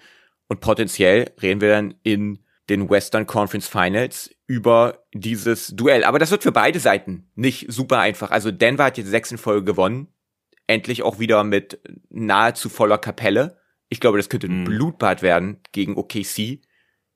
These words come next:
Speaker 1: Ähnlich wie letzte Saison. Weil dieses Denver-Team, die spielen sich langsam in Fahrt und Murray spielt den besten bei seiner Karriere, Jokic spielt die beste Saison seiner Karriere, Gordon spielt den besten bei seiner Karriere,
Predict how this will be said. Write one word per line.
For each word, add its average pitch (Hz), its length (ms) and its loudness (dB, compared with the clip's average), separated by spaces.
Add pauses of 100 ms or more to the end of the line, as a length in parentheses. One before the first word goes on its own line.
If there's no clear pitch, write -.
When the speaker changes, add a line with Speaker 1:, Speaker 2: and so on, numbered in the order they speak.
(140)
Speaker 1:
Ähnlich 113 340 2
wie 107 60 -2
letzte 101 320 2
Saison. 113 400 -2 (540)
Weil 104 120 0
dieses 117 260 -2
Denver-Team, 135 720 0 (260)
die 123 100 -4
spielen 170 260 0
sich 123 100 -8
langsam 117 300 0
in - 80 -10
Fahrt 104 500 0
und 101 320 -6
Murray 107 280 2
spielt 110 200 -4
den 110 80 -4
besten 104 260 0
bei 104 120 2
seiner 104 160 -2
Karriere, 110 320 -2
Jokic 101 320 -2
spielt 107 180 -4
die 101 60 -6
beste 101 240 0
Saison 101 160 0
seiner 98 160 -4
Karriere, 101 340 -2
Gordon 95 320 2
spielt 110 220 -2
den 110 100 -2
besten 104 260 -2
bei 101 140 2
seiner 101 200 0
Karriere, 101 440 0